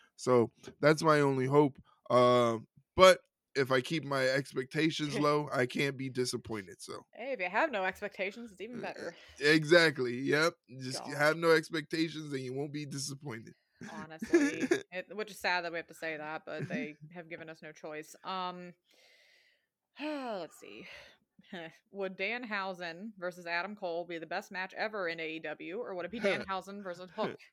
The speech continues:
Speaker 1: Oh, man, that's tough. I,
Speaker 2: So
Speaker 1: I,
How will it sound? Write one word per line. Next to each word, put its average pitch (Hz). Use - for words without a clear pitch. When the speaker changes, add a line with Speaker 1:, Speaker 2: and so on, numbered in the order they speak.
Speaker 1:
Oh, 151
man, 147
that's 143
tough. 151
I, 131
Speaker 2:
So 139
Speaker 1:
I, 143